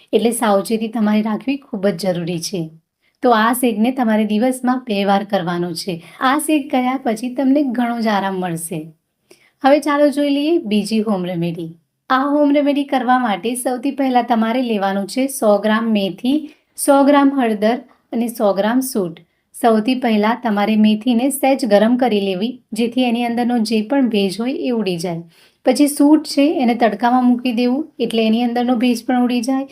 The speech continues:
અને હળદર જે છે એને પણ તમારે થોડી તપાવી લેવી. હવે તમારે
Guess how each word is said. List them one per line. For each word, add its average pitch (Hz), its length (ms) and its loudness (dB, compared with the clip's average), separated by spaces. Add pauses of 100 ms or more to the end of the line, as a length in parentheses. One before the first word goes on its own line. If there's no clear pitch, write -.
(380)
અને 233 180 0
હળદર 220 420 4
જે 269 200 0
છે 226 180 -2
એને 262 360 -2
પણ 233 180 -2
તમારે 214 340 0
થોડી 311 260 0
તપાવી 226 460 2
લેવી. 170 420 -4 (540)
હવે 262 240 0
તમારે 247 580 0